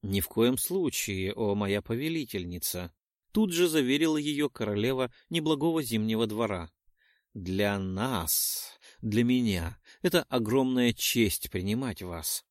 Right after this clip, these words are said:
Взглянув на напряжённое лицо Алекса, Вайлд поспешил его успокоить. "Вероятнее всего, Хель явилась сюда из-за Ричи и Эланы. Они твои секунданты. Поэтому и на них тоже распространяется защита суда крови.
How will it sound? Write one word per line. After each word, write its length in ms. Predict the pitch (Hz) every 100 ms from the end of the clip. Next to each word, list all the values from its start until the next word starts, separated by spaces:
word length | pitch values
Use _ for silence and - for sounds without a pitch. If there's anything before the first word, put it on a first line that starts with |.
| _ _ _ _ _ _ -
Взглянув 560 | 185 190 226 220 214
на 220 | 170 170
напряжённое 800 | 156 147 143 135 120 139 139 131 117
лицо 360 | 113 - 104 -
Алекса, 520 | 104 151 - 190 190 _ -
Вайлд 460 | 107 101 107 147
поспешил 560 | - 151 117 - - 101
его 320 | 95 107 104
успокоить. 800 | - 147 - 175 220 135 92 - _ _ _ _ _ _ -
"Вероятнее 600 | 95 101 107 120 120 117
всего, 640 | - 110 117 160 104 80 80 -
Хель 260 | 120 127
явилась 440 | 110 107 110 110 -
сюда 340 | - 101 123
из-за 640 | 123 117 101 95 107 107 101
Ричи 420 | 107 120 113 110
и 240 | - 113
Эланы. 480 | 123 120 110 95 85 _ _ _ _ -
Они 260 | 110 123 123
твои 200 | 113 120
секунданты. 680 | - 117 127 113 92 87 - _ _ _ _ _ -
Поэтому 520 | 107 117 117 123 120
и 200 | - 120
на 140 | 120
них 220 | 127 131 -
тоже 360 | 127 104 104
распространяется 920 | 98 101 - 107 117 110 104 101 -
защита 460 | 98 92 143 120 98
суда 300 | - 101 113
крови. 400 | - 101 92